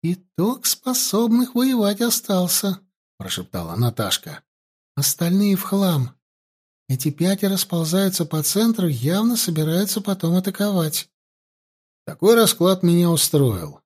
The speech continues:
Громким шепотом сказал: «Уцелевшие роботы стягиваются к центру!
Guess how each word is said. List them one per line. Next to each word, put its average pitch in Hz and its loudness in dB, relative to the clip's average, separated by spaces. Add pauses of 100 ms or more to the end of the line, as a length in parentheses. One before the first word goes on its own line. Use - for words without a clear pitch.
(160)
Громким 117 -2
шепотом 165 0
сказал: 135 0 (1040)
«Уцелевшие 107 -4
роботы 127 0
стягиваются 131 2
к - -4
центру! 131 0